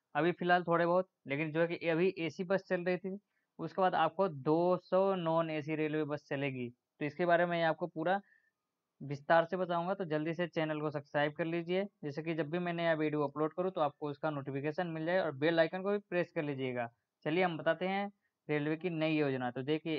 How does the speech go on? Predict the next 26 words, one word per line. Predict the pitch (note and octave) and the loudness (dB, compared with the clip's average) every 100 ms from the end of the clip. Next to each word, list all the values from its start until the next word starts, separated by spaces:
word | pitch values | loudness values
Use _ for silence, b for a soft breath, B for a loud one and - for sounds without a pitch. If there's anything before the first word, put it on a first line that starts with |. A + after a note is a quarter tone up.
| E3+ | -2
एक | F#3 | -2
जून | E3+ F3+ | -4 -4
से | F3 | -4
रोजाना | E3+ D#3 D#3 D#3+ | -2 -2 -2 -4
दो | C#3+ E3 | -4 -6
सौ | D#3 E3+ E3 D#3 _ b b _ | -2 -2 -2 -8 _ b b _
नॉन | C#3+ D#3+ | 2 2
एसी | E3+ D#3+ F3+ | 2 0 0
रेल, | E3 D#3+ D3+ D#2+ | 2 0 -4 -10
जो | A2+ D3 | -4 -2
है | D#3 | 2
कि | |
रेलगाड़ियाँ | D#3 D3+ D3 D3 D#3 | 0 0 0 0 -2
चलेंगी, | - D#3 E3 E3 F3 | -2 -4 -2 -2 0
और | D#3 | 0
इसकी | D3+ - E3 | 0 -2 -2
ऑनलाइन | D3+ D#3 D#3 E3 | -2 0 0 0
भी | F#3 G3 | 0 0
जल्द | E3+ D#3+ | 0 0
ही | E3 | -2
शुरू | E3+ E3 | -4 -2
होने | E3 D#3 D#3+ | 0 0 0
वाली | D#3+ D#3 | -2 -2
है। | E3+ | -4
तो | E3+ | -2
ज-, | D#3 D3+ | 0 0